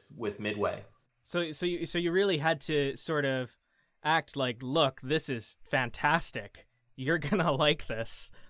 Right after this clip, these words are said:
Speaker 2: like, a hundred percent guaranteed <laughs> that you're gonna like this." And then ultimately they <laughs> ended up liking it.
Speaker 1: Yeah, we were pretty confident in our, uh, in, in the, the work we had done and the gameplay.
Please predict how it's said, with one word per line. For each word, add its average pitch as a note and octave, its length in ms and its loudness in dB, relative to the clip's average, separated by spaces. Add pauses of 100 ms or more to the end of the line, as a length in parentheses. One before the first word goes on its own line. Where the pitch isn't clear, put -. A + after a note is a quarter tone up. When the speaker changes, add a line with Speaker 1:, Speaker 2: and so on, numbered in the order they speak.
(100)
Speaker 2:
like, B2 340 0
a C#3 100 4
hundred D#3+ 260 0
percent C#3+ 420 2
guaranteed C3+ 840 2
<laughs> - 0 -
that C#3+ 140 2
you're D3 160 0
gonna C#3+ 280 4
like B2+ 300 0
this." A2 280 -4
And D3 200 0
then B2 260 0 (300)
ultimately A#2+ 640 2 (280)
they D3+ 200 6
<laughs> C3 80 2
ended E3 240 4
up C#3+ 160 2
liking C3+ 340 4
it. - 220 -12 (680)
Speaker 1:
Yeah, F3 160 8
we F3+ 180 10
were C4 140 6
pretty A#3+ 280 6
confident G3 580 2
in D3+ 180 0
our, C#3 720 2
uh, B2+ 480 0
in, C3 220 0
in C3 260 0
the, A#2 560 2 (200)
the C3 120 4
work D3+ 320 8
we C#3 160 4
had A2+ 160 2
done A2+ 520 4
and A2+ 360 -4
the A2 400 -2
gameplay. A2 760 6